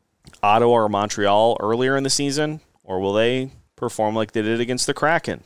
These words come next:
That's, that's the question, and that's what ultimately is going to determine the outcome here in this one tonight. That is going to wrap up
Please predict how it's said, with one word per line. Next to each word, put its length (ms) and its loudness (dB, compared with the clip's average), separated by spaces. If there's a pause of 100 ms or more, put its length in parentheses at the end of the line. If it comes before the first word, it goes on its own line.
That's, 640 -4 (360)
that's 280 -2
the 100 -2
question, 600 0 (680)
and 180 -4
that's 260 0
what 280 2
ultimately 500 0
is 80 -2
going 220 -4
to 120 -8
determine 460 -6
the 120 -4
outcome 460 -4
here 320 -10 (460)
in 140 -6
this 200 -4
one 180 -6
tonight. 360 -6 (600)
That 180 2
is 260 4
going 300 2
to 420 4
wrap 360 2
up 280 4